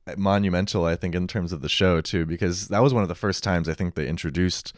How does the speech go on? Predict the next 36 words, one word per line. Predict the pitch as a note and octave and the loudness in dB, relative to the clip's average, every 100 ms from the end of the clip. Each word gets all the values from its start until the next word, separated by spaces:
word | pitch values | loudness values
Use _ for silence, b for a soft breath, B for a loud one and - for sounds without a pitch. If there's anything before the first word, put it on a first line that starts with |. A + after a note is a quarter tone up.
| b b b | b b b
a | F2+ | -6
truly, | - - A#2+ B2 G2 | -4 0 4 4 4
like, | E2+ E2 | 0 -2
surreal | - - F2 F#2 F#2 E2 | -2 0 0 4 4 2
quality | F2+ E2 D#2+ D2+ D#2+ C#2 C#2 | 2 2 2 -2 -4 -6 -6
to | - E2+ | -4 -2
it, | D2+ - | -2 -2
where | F2 E2 D#2 | 0 0 2
maybe | A2+ G#2+ G#2+ | 4 6 4
in | F#2+ | 4
this | G2 F#2+ - - | 2 2 -4 -6
episode, | G2 - A2 C3 B2 | -4 -2 0 4 4
this | G#2 | 2
bottle | - F#2 F#2+ | 0 2 4
episode | G2 - G#2+ | 2 2 0
of | F2+ | 0
The | E2+ | -2
World, | D#2 E2 F2 G2 | -2 -2 0 0
this, | G#2 - | -2 -2
it's | B2 | -6
believable, | - G2+ G#2+ A2 G#2+ A2 A2 - - | -2 2 4 4 4 4 4 -2 -6
the, | A#2 A2+ A2 - | 2 4 4 0
the | B2 - | -2 0
actions | A2 A#2+ - B2+ | 0 -2 0 0
that | A#2 | 2
are | A2 | 2
happening, | A2 G#2+ A#2 A#2 | 0 0 0 2
but | G2+ A2 | 0 4
even | A#2+ A2+ | 4 4
in | G2+ | 0
the | F2 | -2
context | - F#2+ F#2+ - | -6 -6 -8 -8
of | E2+ | -6
the | E2+ | -2
larger | E2+ F2 D#2 | -2 -2 -4
show, | D2 - F2+ F#2 C#2 | -6 0 2 2 -2